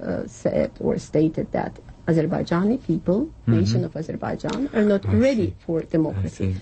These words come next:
Speaker 1: Can it be real reasons, or there is another reason
Speaker 2: Mm-hmm.
Speaker 1: for such tolerance?
Speaker 2: Mm.
Speaker 1: Why?
Speaker 2: No.
Speaker 1: What the government should do more in order
Speaker 2: No.
Speaker 1: Council of Europe would really put a pressure or some sanctions against it?
Speaker 2: Yeah.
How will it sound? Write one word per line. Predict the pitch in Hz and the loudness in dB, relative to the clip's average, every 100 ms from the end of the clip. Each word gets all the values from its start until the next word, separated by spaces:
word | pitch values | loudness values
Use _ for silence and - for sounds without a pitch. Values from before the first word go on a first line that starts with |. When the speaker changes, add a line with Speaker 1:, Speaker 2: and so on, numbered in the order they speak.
| - | -4
Speaker 1:
Can | - 226 | 2 2
it | 233 | 2
be | 180 | 0
real | 160 185 233 | 2 2 0
reasons, | 262 277 330 330 - | -2 0 0 2 2
or | 214 | 2
there | 214 208 | 2 2
is | 208 | 2
another | 202 202 190 - | 2 0 -2 -2
reason | 175 170 196 220 | 0 2 2 0
Speaker 2:
Mm-hmm. | 202 | 2
Speaker 1:
for | 175 160 - - | 2 2 0 -6
such | 175 - | -8 -8
tolerance? | - 180 160 123 - - | 0 2 2 -2 -6 0
Speaker 2:
Mm. | 120 98 76 - | 2 2 0 0
Speaker 1:
Why? | 190 214 170 | 2 4 4
Speaker 2:
No. | 107 98 | 2 2
Speaker 1:
What | 262 - | 2 2
the | 202 | 0
government | 220 214 185 165 | 2 2 0 -2
should | - 185 170 | 0 2 4
do | 208 185 165 | 4 4 4
more | 175 190 190 151 190 | 2 4 4 0 -4
in | 269 190 | 0 2
order | 175 104 92 | 4 2 -2
Speaker 2:
No. | |
Speaker 1:
Council | 185 - 185 | -4 -2 -2
of | 175 | 2
Europe | 185 170 175 | 2 2 2
would | 175 - | 0 0
really | 175 185 170 | 0 2 2
put | - - - | -2 -8 -10
a | |
pressure | - 165 - 165 147 | -4 -4 0 2 2
or | - - | 2 0
some | - 156 - - - - - | 0 0 -2 -14 -18 -18 -4
sanctions | - 185 - 160 - | 0 2 2 2 2
against | - 143 - | 0 -2 -4
it? | - - 110 82 - - - - - | -4 0 2 0 -4 -4 -4 -4 -2
Speaker 2:
Yeah. | 117 | -2